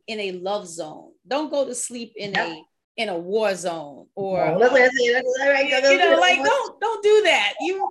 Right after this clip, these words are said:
Speaker 2: Yeah.
Speaker 1: l-, love
Speaker 2: Yeah.
Speaker 1: is finding that peace within yourself, because that is the one thing, you know, when we say, "Oh my God, what's wrong with that person? Why are they so self-destructive?" We become self-destructive when we have self-hatred,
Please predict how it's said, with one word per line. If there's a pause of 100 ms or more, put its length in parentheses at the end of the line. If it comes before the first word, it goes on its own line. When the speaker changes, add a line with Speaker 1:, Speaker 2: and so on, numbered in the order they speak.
(100)
Speaker 2:
Yeah. (300)
Speaker 1:
l-,
love
Speaker 2:
Yeah.
Speaker 1:
is (100)
finding
that (180)
peace
within
yourself,
because (360)
that
is
the
one
thing,
you
know,
when
we
say,
"Oh
my
God,
what's
wrong
with
that
person?
Why
are
they
so
self-destructive?" (560)
We
become
self-destructive
when
we
have
self-hatred,